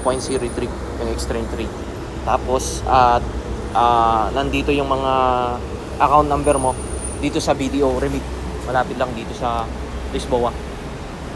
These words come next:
Ito yung Lisboa. Yan ang B D O Remit.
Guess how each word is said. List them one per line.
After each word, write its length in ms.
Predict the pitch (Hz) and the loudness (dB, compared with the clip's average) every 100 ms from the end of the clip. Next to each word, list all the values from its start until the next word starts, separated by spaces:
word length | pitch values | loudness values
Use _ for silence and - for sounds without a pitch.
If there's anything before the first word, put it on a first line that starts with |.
| - - - | -8 -6 -2
Ito 80 | 151 | 0
yung 160 | 156 | 0
Lisboa. 480 | 156 - 147 135 139 - - - - - - - - - - - - - - - - - - - | -2 0 4 6 4 2 -8 -8 -8 -8 -8 -8 -8 -8 -6 -6 -6 -6 -6 -6 -6 -8 -8 -4
Yan 80 | 151 | -2
ang 240 | 156 156 143 | -2 -2 -4
B 80 | 143 | -4
D 80 | 147 | -2
O 80 | 143 | 0
Remit. 320 | 139 135 | -2 -2